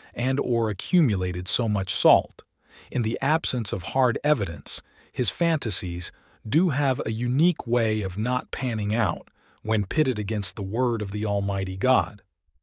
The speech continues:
And, while even so-called Bible scholars, theologians, seem determined not to give God the glory,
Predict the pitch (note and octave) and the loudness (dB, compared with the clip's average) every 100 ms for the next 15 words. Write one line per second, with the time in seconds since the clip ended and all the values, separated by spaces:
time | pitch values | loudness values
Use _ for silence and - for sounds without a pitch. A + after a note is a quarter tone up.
0 | _ _ _ _ A#2+ A2+ G#2+ B2+ - - | _ _ _ _ 2 4 4 2 -2 -16
1 | - - C3+ D3+ - G3+ F3 D#3 - E3+ | -6 4 6 6 4 4 6 4 4 4
2 | E3+ - - C3 A#2 F2+ A#2+ C3 B2+ G2+ | 4 4 -2 0 0 0 2 4 4 2
3 | F#2 - F#2+ F2 E2 F2+ - - - A#2 | 0 0 2 2 0 -6 -8 -6 -2 0
4 | G#2 B2+ A2+ F2+ D#2+ F2 - C3+ A#2+ G2+ | 2 4 4 2 -2 -2 0 2 2 0
5 | F#2+ - C3 G#2+ G2 G#2 A#2+ - G#2 A#2+ | -2 0 2 2 2 2 0 -2 -2 0
6 | G#2+ F#2 A2+ G#2 F2 F#2 G#2+ C3 B2+ F2 | 0 2 2 2 2 -2 4 8 8 8
7 | D#2 | -2